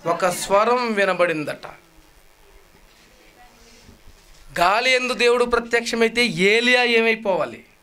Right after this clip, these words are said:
భూమి బద్దలైనప్పుడు దేవుడు ప్రత్యక్షమైతే ఈయన భయపడిపోతాడు మొత్తానికి. ఒక తండ్రి తన బిడ్డకి ఉగ్రరూపం చూపిస్తే మళ్ళీ వస్తాడా ఒళ్ళోకి? రాడు, పారిపోతుంటాడు. మా నాన్న అంటే పారిపోతుంటాడు ఇక.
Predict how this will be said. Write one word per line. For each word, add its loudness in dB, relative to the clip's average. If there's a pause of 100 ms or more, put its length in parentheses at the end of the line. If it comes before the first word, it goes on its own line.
(1700)
భూమి 0
బద్దలైనప్పుడు 2
దేవుడు 0
ప్రత్యక్షమైతే -2
ఈయన 0
భయపడిపోతాడు 0
మొత్తానికి. -6 (2500)
ఒక -8
తండ్రి -2
తన 2
బిడ్డకి -2
ఉగ్రరూపం 0
చూపిస్తే -2
మళ్ళీ 4
వస్తాడా 0
ఒళ్ళోకి? -2 (1080)
రాడు, 2
పారిపోతుంటాడు. 0
మా 2
నాన్న 0
అంటే -4
పారిపోతుంటాడు -2
ఇక. -14